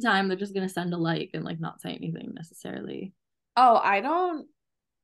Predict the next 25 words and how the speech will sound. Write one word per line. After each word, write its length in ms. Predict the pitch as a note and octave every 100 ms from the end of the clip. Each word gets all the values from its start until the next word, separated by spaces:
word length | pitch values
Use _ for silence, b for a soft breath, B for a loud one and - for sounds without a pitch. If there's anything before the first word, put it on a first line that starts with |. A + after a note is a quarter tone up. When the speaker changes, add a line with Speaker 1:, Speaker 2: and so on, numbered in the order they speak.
| _ -
Speaker 2:
I 220 | G3 C#4+
rarely 640 | C4+ G3+ F#3 G3+ G3+ F#3+
will 220 | F3+ F3 F3
start 320 | - G3+ F3+
a 60 |
conversation. 1200 | G3 F#3+ F#3+ G3 G3 G#3 F#3+ G#3+ - - G#3+ A3 _ _ _ _ _ _ -
Speaker 1:
Really? 460 | A3 F#3+ G3+ A3 A3+ _ _ _ _ -
Speaker 2:
Yeah. 500 | A3 A3 G#3+ G3 A3 A3 _ _ _
Because 320 | C#4 C4 D4 C#4
I, 340 | - A#3+ - -
this 360 | G#3+ D4 F#4 C#5+
is 160 | C#5
where, 460 | C4+ C4 B3 A#3+ - -
this 240 | C4+ D#4+
is 100 | F#4
something 280 | A#3+ A3 F#3+
I 40 |
wanna 200 | F3+ D#3+
work 240 | D#3 E3 -
on. 160 | G2
This 140 | G3 G3+
is 120 | G#3+
not, 420 | A3 A#3 B3+ -
like, 280 | G3 G3 - -
a 320 | G3 F#3